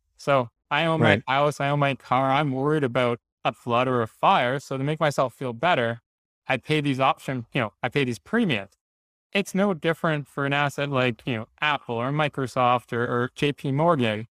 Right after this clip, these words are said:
Speaker 1: You know, people are willing to, or their entire portfolio are willing to pay this insurance.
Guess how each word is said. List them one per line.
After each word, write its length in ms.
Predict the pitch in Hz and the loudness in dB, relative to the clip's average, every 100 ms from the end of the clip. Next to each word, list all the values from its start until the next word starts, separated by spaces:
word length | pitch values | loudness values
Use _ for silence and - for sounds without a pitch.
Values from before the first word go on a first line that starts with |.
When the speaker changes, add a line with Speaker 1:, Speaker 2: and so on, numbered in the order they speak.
| _ _ | _ _
Speaker 1:
You 80 | 156 | -6
know, 60 | 156 | -6
people 320 | - 151 185 | -4 0 4
are 160 | 175 147 | 6 6
willing 280 | 143 143 | 4 2
to, 140 | 143 127 - | -2 -4 -2
or 160 | 139 | 0
their 240 | 151 151 147 | 2 2 0
entire 440 | 147 131 160 147 | -4 -4 -2 -2
portfolio 560 | - 127 - 202 165 143 | -2 -6 0 4 4 4
are 40 | |
willing 220 | 151 151 | 4 2
to 80 | 139 | 0
pay 240 | - 143 | -4 -4
this 220 | 139 127 117 | -2 -2 -4
insurance. 560 | 110 - 123 120 - | -6 -2 -2 -4 -8